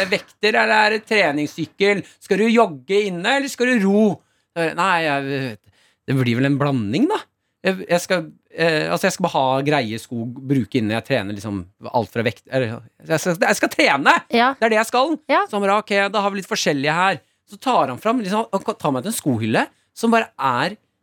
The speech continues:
Speaker 1: sytti forskjellige sko. Så er denne her, hælen her, den er fin hvis du skal squatte. Så har du disse,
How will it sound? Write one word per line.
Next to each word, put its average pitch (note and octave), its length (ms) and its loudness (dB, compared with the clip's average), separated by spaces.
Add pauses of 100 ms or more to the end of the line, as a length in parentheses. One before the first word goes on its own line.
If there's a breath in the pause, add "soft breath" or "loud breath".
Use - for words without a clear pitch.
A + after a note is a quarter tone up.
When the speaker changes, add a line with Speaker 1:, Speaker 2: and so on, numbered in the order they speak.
(100)
Speaker 1:
sytti - 920 -2
forskjellige D#3+ 380 -2
sko. G#3+ 200 -2
Så G3+ 140 2
er G3+ 80 -6 (400 soft breath)
denne D#3 260 2
her, G#3+ 300 2 (120)
hælen E3 320 -2
her, G3 240 0
den F3 120 -2
er F3 100 -2
fin D3+ 240 0
hvis C#3+ 140 -6
du D3 80 -14
skal E3+ 140 -6
squatte. - 560 0 (260 soft breath)
Så - 160 -2
har F#3 80 2
du F#3 80 -4
disse, G3+ 320 0